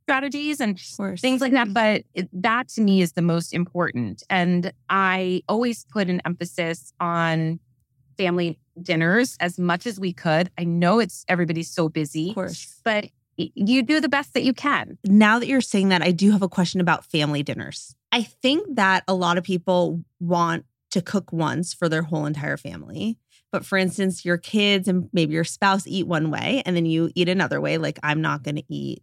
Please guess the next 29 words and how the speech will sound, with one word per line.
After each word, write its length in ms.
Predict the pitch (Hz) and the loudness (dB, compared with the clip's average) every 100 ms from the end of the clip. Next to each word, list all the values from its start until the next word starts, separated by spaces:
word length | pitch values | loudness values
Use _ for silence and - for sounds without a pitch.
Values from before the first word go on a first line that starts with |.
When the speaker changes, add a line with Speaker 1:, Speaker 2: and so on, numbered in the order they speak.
| _ - | _ -4
Speaker 2:
necessarily 640 | 143 127 - 147 139 139 | -4 -4 -4 -2 -2 -4
the 100 | 143 | -4
things 540 | 139 - 147 135 139 - | -6 -4 -2 -2 -6 -6
that 260 | 135 - - | -8 -8 -8
Oliver 420 | 123 135 139 143 | -8 -8 -6 -6
wants 240 | 123 139 | -6 -8
to 60 | - | -10
have 180 | 143 - | -14 -10
for 80 | 156 | -10
dinner. 460 | - - - 175 - - - 226 | -10 -8 -6 -8 -10 -20 -2 2
And 80 | |
I 60 | 226 | 4
was 160 | 233 226 | 4 4
wondering 240 | 226 220 | 2 2
if 100 | - | 2
you 80 | 214 | 2
had 260 | 180 196 | 2 0
any 140 | 220 240 | 2 0
strategies 640 | - 190 175 165 170 170 | 0 2 2 0 0 -2
for 160 | - 175 | -2 -4
things 460 | - 175 175 170 | 0 0 0 -2
that 120 | - | -4
kind 260 | - 175 165 | -4 -2 0
of 120 | 160 | -2
can 160 | - 170 | -4 -2
be 100 | 165 | 0
mixed 440 | 165 165 - - | 0 -4 -6 -6
and 140 | 170 160 | -2 2
matched 520 | 156 151 - - | 2 2 -2 -10